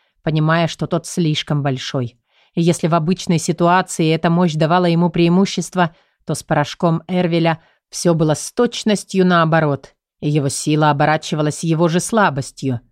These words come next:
Рэдклифф посмотрел на оковы и поморщился. Тело подчинялось с трудом, и он не мог их снять, но и оставаться в унизительных браслетах не собирался. Один шаг, второй.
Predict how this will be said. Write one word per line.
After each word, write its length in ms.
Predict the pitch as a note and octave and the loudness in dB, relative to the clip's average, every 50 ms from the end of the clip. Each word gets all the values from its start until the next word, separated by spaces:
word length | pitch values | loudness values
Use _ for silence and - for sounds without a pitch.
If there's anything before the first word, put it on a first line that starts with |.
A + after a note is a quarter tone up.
| _ _ _ _ _ _ - | _ _ _ _ _ _ -2
Рэдклифф 520 | F3+ G3 G3 G3 - - C#3+ C#3 - - | -2 0 0 -2 -4 -6 -6 -6 -6 -8
посмотрел 540 | - D3 - - D#3+ D3+ - - D#3+ D#3 D#3 | -10 -8 -6 -4 -4 -4 -2 0 0 0 2
на 180 | D3+ D3 C#3 C#3 | 0 0 -2 -2
оковы 360 | - - E3+ E3+ D#3 D#3+ D3+ | -2 -2 -2 0 0 0 -2
и 40 | C#3+ | 0
поморщился. 840 | - D3+ C#3+ C#3+ C#3 C3 - - - - B2 A#2 - - - B2 - _ _ _ _ _ _ _ _ | 0 -2 -2 0 -2 -4 -4 -6 -8 -8 -8 -10 -8 -8 -10 -10 -10 _ _ _ _ _ _ _ _
Тело 220 | - D#3+ C3+ C#3 | -4 -4 -4 -2
подчинялось 680 | - - C#3+ - - - - D#3 D#3 D3+ D3 D3 - - | -4 -6 -6 -8 -8 -6 -4 -2 0 0 0 -2 -4 -6
с 120 | - - | -8 -6
трудом, 480 | - E3+ E3+ D#3+ F#3 F#3+ E3+ C#3 - - _ _ _ _ _ _ _ | -6 -4 -2 0 2 2 2 0 -2 -6 _ _ _ _ _ _ _
и 120 | G3 F3 F3 | 2 4 4
он 240 | F3 F3+ F3+ F#3 G3 | 4 6 6 4 4
не 100 | G#3+ A3 | 4 4
мог 320 | A3+ A#3+ A#3+ G#3 - - | 4 4 4 2 0 -2
их 120 | D#3 - - | -4 -4 -6
снять, 520 | - - - E3 E3 D3+ C#3+ C3+ - - | -8 -4 -2 0 0 0 0 -2 -6 -8
но 180 | - C3 C3+ C3+ | -6 -4 -2 0
и 60 | C3+ | 0
оставаться 580 | C#3 D3 - - - D#3+ D3 D#3 D#3+ - - D#3+ | 0 -2 0 0 0 0 2 0 0 0 -2 -2
в 60 | D#3+ | 0
унизительных 580 | E3 E3 D#3+ D3+ F3 E3+ - F3 E3+ E3+ D#3+ D#3 | 0 0 2 2 0 0 0 2 2 2 0 2
браслетах 560 | D3 E3+ E3 - - F3+ E3+ D#3 - - - | 0 0 0 0 0 -2 -2 -2 -2 -2 -2
не 80 | F#3 | -4
собирался. 720 | E3+ - - E3+ F3+ E3 D#3 D3 C#3 C3+ - - C#3+ B2+ - _ _ _ _ _ _ _ _ _ | -2 -2 -2 -2 0 0 0 0 -2 -4 -6 -6 -6 -6 -6 _ _ _ _ _ _ _ _ _
Один 320 | - A2 C3+ B2+ B2+ B2+ | -10 -8 -6 -4 -4 -4
шаг, 380 | A#2 - - A2 A2 - - - | -4 -6 -8 -8 -8 -10 -14 -20
второй. 560 | - - - E3 D#3 D3+ D3 C3+ A#2+ - - | -12 -4 -2 0 0 2 0 -2 -2 -4 -8